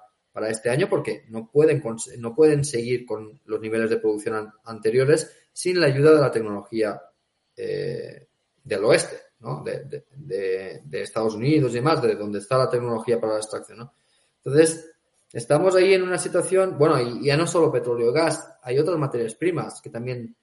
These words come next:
han bajado muchísimo. Si vemos los índices de materias primas, han bajado muchísimo por bajada de la demanda mundial. ¿Quién demanda?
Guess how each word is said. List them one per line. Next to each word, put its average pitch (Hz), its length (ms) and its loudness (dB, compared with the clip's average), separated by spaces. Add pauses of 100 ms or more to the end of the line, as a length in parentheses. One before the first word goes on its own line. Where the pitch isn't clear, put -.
(260)
han 135 160 0
bajado 131 320 2
muchísimo. 147 400 -4
Si - 100 -8
vemos 135 220 0
los 160 160 2
índices 165 320 -2
de 156 80 -2
materias 143 400 2
primas, 160 300 -2
han 160 100 -2
bajado 156 260 0
muchísimo 135 460 -6
por 101 200 -6 (280)
bajada 127 440 2
de 135 80 4
la 135 60 2
demanda 135 300 2
mundial. 160 480 4
¿Quién 170 240 2
demanda? 165 640 0